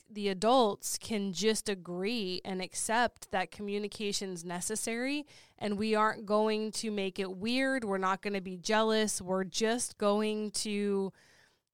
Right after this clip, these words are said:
support and love these kids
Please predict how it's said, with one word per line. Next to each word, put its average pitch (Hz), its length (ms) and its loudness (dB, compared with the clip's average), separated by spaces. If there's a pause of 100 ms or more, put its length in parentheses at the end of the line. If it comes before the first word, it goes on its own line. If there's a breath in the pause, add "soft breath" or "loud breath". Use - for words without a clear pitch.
support - 880 0
and 202 220 -2
love 196 800 2 (560)
these 214 260 0
kids 220 640 2